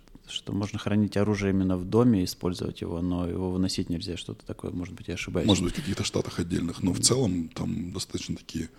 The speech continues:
Speaker 2: либеральные взгляды на этот вопрос. Иван, что ты скажешь?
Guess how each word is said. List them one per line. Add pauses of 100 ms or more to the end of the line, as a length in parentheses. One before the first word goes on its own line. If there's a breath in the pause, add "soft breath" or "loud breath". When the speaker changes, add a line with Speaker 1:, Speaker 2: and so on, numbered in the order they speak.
(540 loud breath)
Speaker 2:
либеральные
взгляды
на
этот (180)
вопрос. (340)
Иван,
что
ты
скажешь?